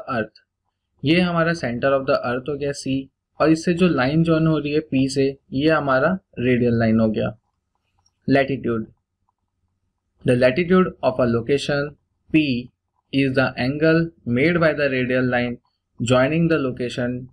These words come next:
to the center of the earth and with the projection of the line on the equatorial plane।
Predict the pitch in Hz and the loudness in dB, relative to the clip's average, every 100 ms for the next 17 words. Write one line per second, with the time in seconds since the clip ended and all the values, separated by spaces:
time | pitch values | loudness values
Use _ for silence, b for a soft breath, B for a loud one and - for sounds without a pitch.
0 | _ 127 120 117 127 139 160 156 147 156 | _ -2 -2 0 -2 0 0 0 2 0
1 | - 131 131 127 _ _ _ _ _ 151 | 2 0 0 -2 _ _ _ _ _ -2
2 | 156 139 139 - _ _ 135 139 139 135 | -2 -2 -6 -14 _ _ -4 -2 0 -2
3 | - 113 147 - 160 156 147 127 117 120 | 0 0 -2 0 -2 0 -2 0 0 0
4 | 143 151 151 - _ _ 123 123 147 - | -2 -4 -10 -16 _ _ -2 0 0 0
5 | 123 127 120 120 123 143 156 127 113 | -4 -6 -2 -2 -2 -2 -2 -2 -4